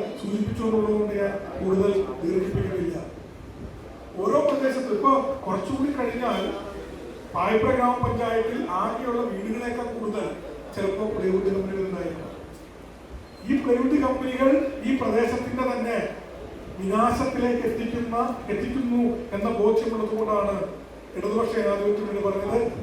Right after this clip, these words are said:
തുടർന്ന് ഈ മണ്ണിൽ പ്ലൈവുഡ് കമ്പനികൾക്ക് അനുമതി നൽകിക്കൂടാ.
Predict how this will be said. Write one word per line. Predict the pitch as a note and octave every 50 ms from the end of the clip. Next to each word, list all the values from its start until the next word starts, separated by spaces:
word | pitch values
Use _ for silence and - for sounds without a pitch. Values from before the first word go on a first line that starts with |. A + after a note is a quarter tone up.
| - -
തുടർന്ന് | F#3+ F#3+ G#3 A3 A3+ A3+ B3 B3 A3 - - - - - - - - - - F#3 G#3
ഈ | A#3 A#3+ A#3+
മണ്ണിൽ | A#3+ A3+ G#3+ G#3+ G#3+ G#3+ G#3+
പ്ലൈവുഡ് | G3+ G3 G3+ G3+ G3+ G#3 G3
കമ്പനികൾക്ക് | G3 G3 G3 G3 G3 G3 - - G#3 G3+ F#3+ F#3+ F#3 - - - E3 E3+
അനുമതി | F#3 F#3+ G3 G3 F#3+ F#3+
നൽകിക്കൂടാ. | F#3 F3+ F3+ F#3 F#3 F#3 E3+ E3 D3